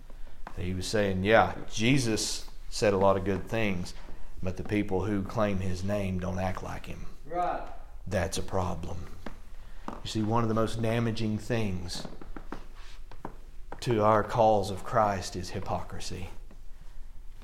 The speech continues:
Speaker 1: And trust me, we're every one hypocrites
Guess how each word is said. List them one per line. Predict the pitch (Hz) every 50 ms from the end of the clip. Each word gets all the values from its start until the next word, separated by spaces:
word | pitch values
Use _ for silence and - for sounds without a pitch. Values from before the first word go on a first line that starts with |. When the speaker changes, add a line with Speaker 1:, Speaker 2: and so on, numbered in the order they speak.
| - - - -
Speaker 1:
And | - 110 107
trust | - - 139 127 117 113 - -
me, | 117 101 92 92 - - - - - - - - - - - -
we're | 127 120
every | 123 120 - 101 104 107
one | 101 107 117 107 92
hypocrites | 98 107 101 - - - 92 90 104 117 - - -